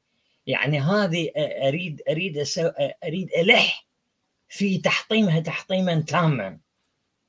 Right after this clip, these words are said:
لأنه لما، لما أنظر لها، وسام، اللي لاحظته أنه كل الكلام، يعني، يجي يحط لك، آه،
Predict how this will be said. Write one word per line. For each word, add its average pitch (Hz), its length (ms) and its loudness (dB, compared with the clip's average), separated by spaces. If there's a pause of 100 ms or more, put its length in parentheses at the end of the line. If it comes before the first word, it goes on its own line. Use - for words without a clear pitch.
(580)
لأنه 170 560 2
لما، 160 480 2
لما 151 440 0
أنظر 160 340 2
لها، 156 520 2 (1120)
وسام، 220 520 2 (100)
اللي 170 360 -2
لاحظته 240 840 0 (680)
أنه 196 600 2
كل 269 420 4
الكلام، 208 540 2
يعني، 180 240 0
يجي 175 300 0
يحط 180 340 -6
لك، 160 400 -4
آه، 147 520 -4